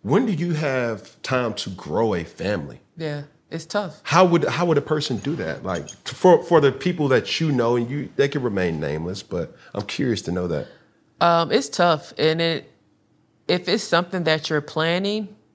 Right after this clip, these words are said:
Speaker 2: it's almost like you have to plan to be pregnant towards the end of your season so you can have your baby and still have time to get back in shape and come back and play next season.
Speaker 1: Is there any clauses of,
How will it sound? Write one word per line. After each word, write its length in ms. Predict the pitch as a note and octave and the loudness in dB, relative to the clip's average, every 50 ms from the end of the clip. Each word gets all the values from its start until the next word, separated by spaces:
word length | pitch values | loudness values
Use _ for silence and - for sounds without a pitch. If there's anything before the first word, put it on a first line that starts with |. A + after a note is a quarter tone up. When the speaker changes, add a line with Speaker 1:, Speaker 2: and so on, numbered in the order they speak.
| _ - | _ -6
Speaker 2:
it's 160 | - E3 E3 - | -6 -4 0 0
almost 280 | E3 F3 F3+ F3+ F3+ | 0 0 0 0 0
like 180 | E3+ D3+ D3+ - | -2 -2 -2 -2
you 60 | F3+ | 0
have 160 | F3 E3 E3 - | 0 0 0 -2
to 80 | D#3 | -10
plan 320 | D3 - - D#3+ E3 E3 D#3+ | -10 -8 -6 -4 -4 -2 -4
to 80 | D#3 | -4
be 160 | C#3 D3+ D3+ | -6 -6 -8
pregnant 640 | D3 D3 - - D#3 D#3+ D3+ D3 C#3 C#3 C3+ - - _ _ _ _ _ _ _ _ - | -8 -8 -4 -2 -2 -2 -2 -4 -8 -8 -8 -10 -14 _ _ _ _ _ _ _ _ -10
towards 560 | - - E3+ D#3 D3+ D3+ D#3 D3+ D#3 D3 D3+ | -4 -4 -2 0 0 0 2 0 0 -2 -2
the 160 | - C3+ - | -4 -4 -2
end 200 | B2 D#3 D#3 D3+ | -2 -2 -2 -2
of 100 | D3 C#3 | -4 -2
your 160 | C#3+ C#3+ C#3 | -2 -4 -4
season 560 | C#3 - - E3+ F3 F3 C#3 C#3 C3 C3+ C#3 - _ _ _ _ - _ _ | -4 -4 -4 -4 -4 -4 -4 -6 -8 -8 -10 -14 _ _ _ _ -20 _ _
so 160 | - - E3 | -8 -2 0
you 120 | D3+ D3+ D3 | 0 0 0
can 180 | D3+ D3+ D3 | -2 -4 -2
have 340 | C#3+ D3+ D3+ D3+ D3+ D3+ D3 | -2 0 0 0 0 -2 -2
your 160 | C#3+ C#3+ C#3+ C#3+ | -4 -4 -4 -2
baby 640 | C3 D3+ D3+ D3+ D3+ C#3 C#3+ C3+ C#3 C#3+ C3+ - _ _ _ _ _ - | 0 0 0 0 0 -2 -4 -4 -6 -6 -10 -14 _ _ _ _ _ -6
and 140 | D3 C#3+ C#3 | -4 -4 -4
still 300 | - - - D3 D3+ D3+ | -8 -6 -2 -2 0 0
have 260 | D3+ D3+ C#3 C3+ C#3 | 0 0 0 -2 -2
time 380 | - - D3 C#3+ D3 C#3+ C#3 C#3+ | -4 -2 0 0 0 0 -2 -4
to 140 | - C#3+ | -8 -8
get 200 | C3 C#3+ D3 C#3 | -4 -4 -4 -2
back 220 | C#3+ C#3+ C#3 C#3 - | 0 -2 -4 -4 -6
in 80 | C3 | -8
shape 340 | B2+ - - C#3 C#3 C3 - - | -8 -4 -2 -2 -2 -2 -4 -8
and 340 | C3+ C3+ C3+ C3+ C3 B2+ - | -8 -6 -6 -8 -10 -10 -8
come 240 | - D3 C#3+ C3+ B2+ | -4 -4 -4 -2 0
back 240 | C3+ C3 B2+ - | -2 -2 -2 -4
and 100 | A#2+ B2+ | -8 -10
play 220 | - - C3 B2 A#2+ | -8 -8 -8 -6 -6
next 240 | A#2+ G#2+ - - - | -8 -10 -10 -10 -10
season. 320 | - B2+ - - - - - | -10 -10 -10 -12 -14 -8 -2
Speaker 1:
Is 200 | A2+ A#2 A#2+ A#2 | -2 -2 2 4
there 180 | C3+ B2+ - | 2 2 2
any 220 | - B2 C3 C3+ B2 | 2 0 -2 -2 -2
clauses 600 | - - - A2+ A#2 A#2 A2 - G#2+ G2 F2+ F#2+ | -4 -2 0 0 2 2 0 -2 -4 -6 -4 -4
of, 180 | F#2+ E2+ D#2+ | -4 -4 -4